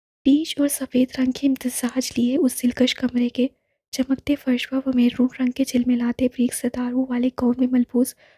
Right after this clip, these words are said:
पेशानी फर्श पर टिकाए हुए थी। वो मुसलसल रो रही थी, टूटी फूटी अंग्रेजी जबान में उससे रहम की भीख मांग रही थी। मगर क्यों? उलझी निगाहों से उसे घूरता हुआ अब एक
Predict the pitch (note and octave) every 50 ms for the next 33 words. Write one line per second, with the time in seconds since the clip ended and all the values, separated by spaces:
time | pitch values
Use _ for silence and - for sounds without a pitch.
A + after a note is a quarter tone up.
0 | _ _ _ - C4+ - - C#4+ C#4+ D#4 D#4+ - - B3+ B3 - - C4 B3 B3
1 | A#3+ - - - B3 B3 B3 A#3+ A3+ - B3+ C#4 - _ _ _ _ _ _ _
2 | _ B3+ A#3+ A#3+ - - B3 A#3+ - - B3 - B3 A#3+ A#3+ A#3+ B3 A#3+ - -
3 | C4+ C#4+ - _ _ _ _ _ _ _ - D4 C#4+ - F4 - - D#4 - D#4+
4 | E4 D4 C4 B3+ A#3+ B3 - C#4+ - C4+ B3+ B3 A#3+ B3 B3 C4 D4 D#4 B3+ -
5 | - - C4 A#3+ A#3+ B3 B3 - B3+ B3 - B3+ A#3+ - - B3 A#3+ A#3+ A#3+ A#3+
6 | B3+ B3+ - B3+ D4 - _ _ _ _ _ _ _ _ - B3 - B3+ B3 -
7 | - - B3+ B3 C4 - _ _ _ _ _ _ _ _ - C#4 C4+ B3+ C4+ -
8 | D#4+ D#4+ C#4 - - - - B3+ C4 - - C#4+ C#4 - - C#4 - - - A#3+
9 | A#3 - B3+ B3+ B3+ - C4 C4+ - - - B3+ - _ _ _ _ _ _ _
10 | _ D4+ D#4